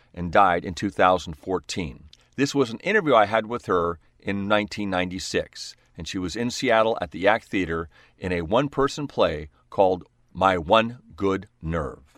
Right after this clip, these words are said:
Next voice, Shelley Fabares, actress, best known for The Donna Reed Show and the T V series Coach. I was the former director of the Western Washington chapter of the Alzheimer's Association, and Shelley Fabares, whose mother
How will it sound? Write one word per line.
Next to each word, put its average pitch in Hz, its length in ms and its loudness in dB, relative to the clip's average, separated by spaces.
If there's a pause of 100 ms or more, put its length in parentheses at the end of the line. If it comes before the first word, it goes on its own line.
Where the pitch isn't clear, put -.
(200)
Next 165 220 2
voice, 107 400 4 (100)
Shelley 107 400 0
Fabares, 131 760 4 (220)
actress, 104 520 4
best 127 280 4
known 135 220 2
for 113 140 -4
The 87 120 -2
Donna 113 300 2
Reed 123 240 -2
Show 139 400 4 (260)
and 82 220 -4
the 82 140 -6 (260)
T 120 160 -4
V 117 160 -4
series 104 420 0
Coach. - 520 2 (480)
I 123 100 4
was 151 200 0
the 120 100 -6
former 123 340 -2
director 92 640 -2 (220)
of 90 100 -8
the 92 100 -4
Western 104 400 -2
Washington 95 480 -2
chapter 98 460 -2
of 80 140 -6
the - 60 -8
Alzheimer's 98 520 -2
Association, 95 920 -6 (360)
and 82 80 -14
Shelley 147 320 0
Fabares, 107 760 0 (200)
whose 92 220 -10
mother 104 400 4